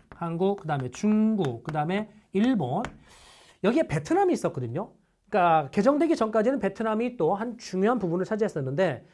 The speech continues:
개정 교과서에서는 이제 베트남 부분이 완전하게 다 누락이 돼 버렸습니다. 물론 뒤에 베트남의 어떤 그 개항, 그다음에 베트남 전쟁, 이 두 개의 단어는 유지가 돼 있는데 그 나머지 내용들이 빠졌어요. 그래서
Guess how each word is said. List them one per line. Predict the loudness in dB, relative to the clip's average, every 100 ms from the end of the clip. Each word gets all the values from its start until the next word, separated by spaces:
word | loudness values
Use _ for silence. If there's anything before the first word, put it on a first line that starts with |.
| _ _
개정 | 2 4 4
교과서에서는 | 4 2 2 2 2 0 0 -2
이제 | -2
베트남 | -4 -4 -2 -2
부분이 | -2 0 0 0 -4
완전하게 | -10 -4 0 0 0 -2 -6 -8
다 | -10 -6
누락이 | -4 -2 -4
돼 | -8
버렸습니다. | -6 -6 -6 -8 -4
물론 | 2 4 2 -4 _ _ -4
뒤에 | 2 4 2 -2 -12 _ _ _ _ _ _
베트남의 | -2 0 2 2
어떤 | 0 -2 -2
그 | -2 -2
개항, | -2 -2 -4 -8 -20 _
그다음에 | -2 0 0 -2
베트남 | -2 -2 -2 -4
전쟁, | -4 -4 -2 -4
이 | -4 -4
두 | -2 0
개의 | 0
단어는 | 0 -4 -2 -2 -4 -10 _ -20 -18 -6
유지가 | -2 -2 -2
돼 | -4
있는데 | -4 -2 -2 -4 -14 -2
그 |
나머지 | 0 2 0 0
내용들이 | -2 -4 -4
빠졌어요. | -4 -6 -10 -10 -4
그래서 | -2 0 -2